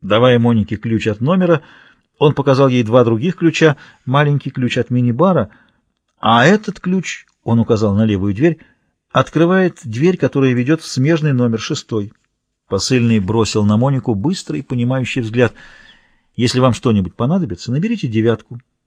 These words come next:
посыльный указал на телефон. «Мы с удовольствием вам поможем», в завершении сказал он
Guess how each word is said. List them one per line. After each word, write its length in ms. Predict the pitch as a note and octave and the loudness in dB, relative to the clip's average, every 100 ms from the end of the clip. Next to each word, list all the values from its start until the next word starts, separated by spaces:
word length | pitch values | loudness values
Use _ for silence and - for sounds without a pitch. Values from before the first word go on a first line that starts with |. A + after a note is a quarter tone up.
| _ - | _ -12
посыльный 440 | G2 A#2+ G#2 G#2 | -8 -4 -2 -2
указал 260 | G#2+ G#2 G#2+ | -2 -2 -2
на 100 | G#2 | -2
телефон. 400 | A2 G#2 A2 F#2+ _ _ _ _ _ _ | -4 -4 -4 -6 _ _ _ _ _ _
«Мы 300 | G#2+ B2 E3 | -2 2 2
с 120 | E3+ - | 0 -2
удовольствием 840 | A#2 A#2 B2 F#3 - - E3 C3+ | 2 2 2 0 -2 -4 -2 0
вам 180 | B2+ D#3 | 2 0
поможем», 540 | D3 A#2 A2 G2+ G#2 - _ _ _ - | 0 0 0 -2 -6 -10 _ _ _ -10
в 80 | |
завершении 480 | F2 G2+ F#2 A2 G#2+ | -6 -4 -4 -2 -2
сказал 380 | G#2 A2 B2 E3 | 0 0 2 2
он 120 | E3+ | 2